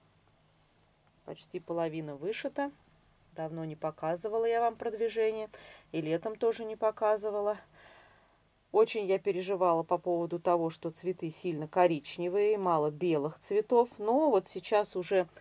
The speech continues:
мы приближаемся к светлому участку. Вот здесь будет больше белого.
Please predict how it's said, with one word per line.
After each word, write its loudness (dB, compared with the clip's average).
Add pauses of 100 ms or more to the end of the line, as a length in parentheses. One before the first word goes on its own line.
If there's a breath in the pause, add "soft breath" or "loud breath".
(300 loud breath)
мы -2
приближаемся 2
к -16
светлому 0 (880)
участку. 0
Вот -6
здесь -2
будет -10
больше -2
белого. 4